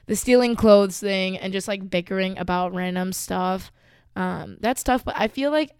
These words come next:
as you kinda grow up, the more mature, like, siblings get, and then, like, you get closer. Um, 'cause I really didn't know growing up if, like,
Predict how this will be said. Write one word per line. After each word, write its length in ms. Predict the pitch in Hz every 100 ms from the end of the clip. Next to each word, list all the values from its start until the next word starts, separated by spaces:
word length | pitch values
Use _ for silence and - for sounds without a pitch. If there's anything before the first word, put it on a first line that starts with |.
| -
as 400 | 190 196 202 196
you 100 | 196
kinda 200 | 202 196
grow 260 | 196 185 180
up, 260 | 180 185
the 160 | - 190
more 360 | 185 180 180 185
mature, 420 | 185 - 180 180
like, 300 | 180 180 -
siblings 420 | - 190 190 185 -
get, 260 | 175 165 -
and 120 | 180
then, 160 | 180 180
like, 180 | 180
you 60 | 196
get 160 | 185 -
closer. 580 | 185 190 - 196 233 254 - - - - -
Um, 320 | 185 180 175
'cause 160 | - 214
I 160 | 202 220
really 320 | 262 330 330
didn't 400 | 226 196 196 196
know 240 | 190 185
growing 300 | 190 185 180 180
up 120 | 185
if, 160 | 180 196
like, 180 | -